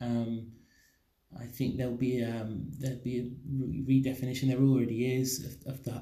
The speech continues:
of the local high street. Um, I think some of that will change to resi, um, but I don't think, I don't think commercial, um, or retail will vanish. I think it will just change. I think the makeup of the,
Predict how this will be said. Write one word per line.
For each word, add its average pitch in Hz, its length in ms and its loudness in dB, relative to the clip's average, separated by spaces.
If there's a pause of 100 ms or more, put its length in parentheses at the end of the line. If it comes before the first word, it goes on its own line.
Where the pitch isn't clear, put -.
of 135 140 -4
the 117 80 -2
local 117 320 -2
high 120 180 -4
street. - 540 -4 (260)
Um, 117 380 2 (400)
I 117 60 -6
think 120 200 -2
some 127 200 0
of 117 60 -2
that 117 200 -4
will - 100 -8
change 120 440 -4
to 120 60 -6
resi, 135 640 6 (420)
um, 123 420 -2
but 139 120 4
I 139 80 8
don't 147 200 6
think, - 360 0
I 135 60 -2
don't 143 200 4
think 135 240 2
commercial, 127 800 0 (320)
um, 113 540 -6 (220)
or 120 140 -6
retail 117 720 -4 (240)
will 117 140 -2
vanish. 147 560 4
I 123 60 -6
think 120 240 -6
it - 80 -6
will 117 100 -4
just - 240 -6
change. 135 460 6
I 135 60 -2
think - 480 -4
the 120 280 0
makeup 127 540 -2
of 117 80 -10 (120)
the, 120 300 -2